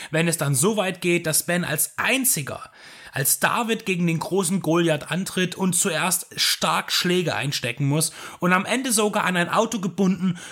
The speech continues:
über den Dorfplatz gezogen wird, auf dem Asphalt. So wie es auch afroamerikanischen Bürgern in jener Zeit ergangen ist. Und alle stehen ringsrum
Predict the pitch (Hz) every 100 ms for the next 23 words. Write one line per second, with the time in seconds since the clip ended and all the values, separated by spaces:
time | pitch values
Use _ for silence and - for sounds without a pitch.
0 | - _ - 208 175 175 175 170 160 -
1 | 120 - - 107 - 104 104 101 107 123
2 | 127 127 120 - - - - - - -
3 | _ - - - 131 208 214 214 208 -
4 | - - _ - 147 160 - _ 180 185
5 | - 139 135 131 131 117 131 123 127 131
6 | 127 120 120 113 - - 143 139 123 120
7 | - 120 110 - 107 - 104 107 110 -
8 | - - - _ - 226 - 226 240 -
9 | 208 220 196 202 160 175 220 240 254